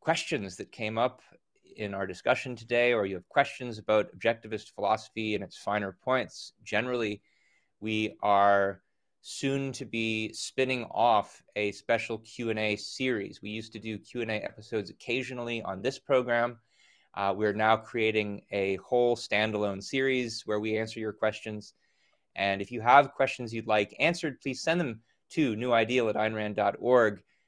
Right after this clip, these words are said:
Uh, we'll be doing these on a monthly basis, and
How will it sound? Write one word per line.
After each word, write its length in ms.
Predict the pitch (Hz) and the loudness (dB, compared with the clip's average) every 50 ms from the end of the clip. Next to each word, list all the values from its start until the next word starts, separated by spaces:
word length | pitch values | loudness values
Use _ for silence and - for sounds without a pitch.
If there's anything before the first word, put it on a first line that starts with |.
| _ _ _ - - | _ _ _ -8 -2
Uh, 160 | 101 98 98 101 | 0 0 2 0
we'll 120 | 110 110 | 0 -2
be 120 | 107 110 | -2 -4
doing 300 | 104 110 120 120 117 113 | -4 -2 -2 -2 0 -2
these 300 | 107 110 110 104 98 - | -2 -4 -4 -4 -6 -8
on 160 | - 95 98 95 | -8 -8 -8 -4
a 40 | |
monthly 360 | 98 107 135 143 - - 120 110 | -2 -2 -2 -2 -2 -6 -8 -2
basis, 520 | 113 120 135 135 - 175 170 - - - - | 2 2 2 2 0 -4 -6 -8 -10 -10 -6
and 320 | 107 101 98 98 95 90 | -4 -4 -4 -4 -8 -12